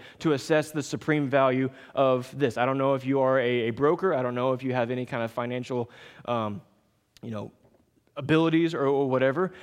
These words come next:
but I'm gonna teach you a little bit about appraising something, all right? You can appraise this in one of two ways. You can appraise it based on the man's sacrifice, or you can appraise it based on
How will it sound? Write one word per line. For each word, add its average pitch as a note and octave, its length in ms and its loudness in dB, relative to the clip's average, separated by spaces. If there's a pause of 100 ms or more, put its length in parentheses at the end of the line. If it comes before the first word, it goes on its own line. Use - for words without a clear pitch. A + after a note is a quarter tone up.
(120)
but C3 480 2
I'm D#3+ 100 0
gonna E3 100 2
teach D3+ 220 -2
you D#3 60 0
a D3 40 2
little C#3+ 120 2
bit C3+ 120 0
about B2+ 280 0
appraising D3 460 -2
something, G#2+ 400 -8
all A2 100 -8
right? B2 160 0
You C#3 80 -2
can C#3+ 100 -4
appraise F3 380 0
this D#3 160 -2
in C3+ 140 -2
one C#3 120 0
of B2+ 100 -4
two C#3+ 180 -2
ways. A2 260 -2
You C#3 60 -6
can D#3 100 -2
appraise F3 360 0
it E3+ 200 -2
based D3 240 0
on C3+ 140 2
the B2+ 60 0
man's C#3+ 340 0
sacrifice, B2+ 1000 -6 (1300)
or E3+ 200 2
you D#3+ 120 2
can C#3+ 260 -2
appraise C#3 400 0
it B2 160 -4
based C#3 260 -2
on B2 300 0